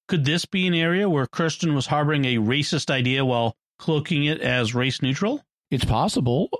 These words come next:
Speaker 2: though he presumably would deny that, because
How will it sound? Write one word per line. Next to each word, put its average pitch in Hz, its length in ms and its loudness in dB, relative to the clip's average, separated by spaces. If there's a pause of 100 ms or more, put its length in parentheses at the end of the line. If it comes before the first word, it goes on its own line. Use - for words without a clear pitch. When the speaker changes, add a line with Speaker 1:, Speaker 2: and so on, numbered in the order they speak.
Speaker 2:
though 123 540 2
he 123 280 2
presumably 117 720 2
would 110 240 2
deny 98 340 2
that, 80 380 2 (100)
because 117 440 0